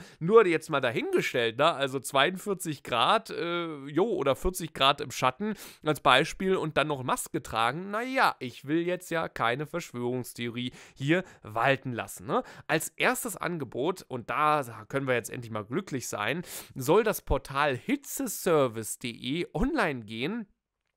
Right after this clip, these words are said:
bei dem sich Kommunen über Hitzeschutzmaßnahmen informieren können. Und ich frage mich, für welchen Stuss wollen wir eigentlich noch unsere Steuergelder hier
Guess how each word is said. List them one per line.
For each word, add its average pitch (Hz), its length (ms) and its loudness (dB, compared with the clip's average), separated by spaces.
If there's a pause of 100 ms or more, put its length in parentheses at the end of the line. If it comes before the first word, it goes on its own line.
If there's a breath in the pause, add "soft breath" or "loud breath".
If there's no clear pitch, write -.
(180)
bei 117 100 -6
dem 131 200 -2
sich 156 140 -4
Kommunen 175 480 -4 (300 loud breath)
über 151 200 2
Hitzeschutzmaßnahmen 131 1700 -4
informieren 190 880 0
können. - 320 -8 (320 loud breath)
Und 185 140 -2
ich 247 80 -2
frage 214 320 0
mich, 220 240 -8
für 147 320 -4
welchen 254 500 -2
Stuss - 480 -4
wollen 185 220 2
wir - 180 2
eigentlich 170 480 -4
noch 202 240 2
unsere 151 340 -4
Steuergelder 113 760 -2
hier 139 360 0